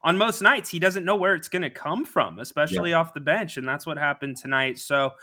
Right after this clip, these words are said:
Speaker 1: maybe that new blood into the starting lineup does something for him.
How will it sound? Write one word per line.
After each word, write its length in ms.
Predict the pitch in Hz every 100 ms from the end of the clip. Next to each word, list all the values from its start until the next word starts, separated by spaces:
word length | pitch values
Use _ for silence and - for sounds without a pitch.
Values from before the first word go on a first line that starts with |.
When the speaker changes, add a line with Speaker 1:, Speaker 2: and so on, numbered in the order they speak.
| - - -
Speaker 1:
maybe 420 | 139 151 165 175
that 260 | 160 151 139
new 300 | 147 156 156
blood 380 | 147 147 143
into 320 | 127 139 139 139
the 120 | 135
starting 360 | - 127 131
lineup 360 | 127 127 127 127
does 280 | 127 127 -
something 340 | 135 131 135
for 160 | 123
him. 100 | 135